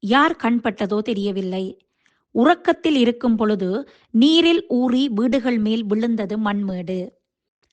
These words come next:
மக்கள் மூச்சுக்காற்றை மட்டுமன்றி முகவரியையும் இழந்து தாம் வாழ்ந்த வீட்டிலேயே குடும்பம் குடும்பமாக இறந்துவிட்டனர்.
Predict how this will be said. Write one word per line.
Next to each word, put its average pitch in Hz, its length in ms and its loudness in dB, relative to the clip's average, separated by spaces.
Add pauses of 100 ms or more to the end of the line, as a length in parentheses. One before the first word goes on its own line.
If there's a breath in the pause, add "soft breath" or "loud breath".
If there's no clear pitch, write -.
(720)
மக்கள் 269 480 2
மூச்சுக்காற்றை 262 840 -2
மட்டுமன்றி 208 680 -2 (460)
முகவரியையும் 233 840 2
இழந்து 208 540 -2 (540)
தாம் 302 280 4
வாழ்ந்த 294 360 2
வீட்டிலேயே 233 720 -2 (100)
குடும்பம் 233 480 -4
குடும்பமாக 208 720 -6
இறந்துவிட்டனர். 190 760 -6